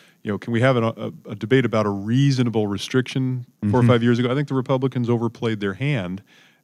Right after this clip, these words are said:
Speaker 1: and two or three or four years later, Texas has already kind of fought this fight, and I, I, I think probably people in the legislature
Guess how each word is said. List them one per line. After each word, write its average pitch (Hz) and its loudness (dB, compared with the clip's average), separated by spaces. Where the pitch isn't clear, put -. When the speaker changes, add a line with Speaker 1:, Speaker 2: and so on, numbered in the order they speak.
Speaker 1:
and 95 -6
two 117 -2
or 110 0
three 107 -4
or - -4
four 110 -8
years 101 -4
later, 113 -2
Texas 131 -2
has 110 -8
already 104 0
kind 101 -6
of - -12
fought 131 0
this 98 -12
fight, 92 -6
and 87 -12
I, 90 -16
I, 98 -16
I - -18
think 95 -14
probably 104 0
people 107 -4
in 104 -8
the 98 -6
legislature 98 -4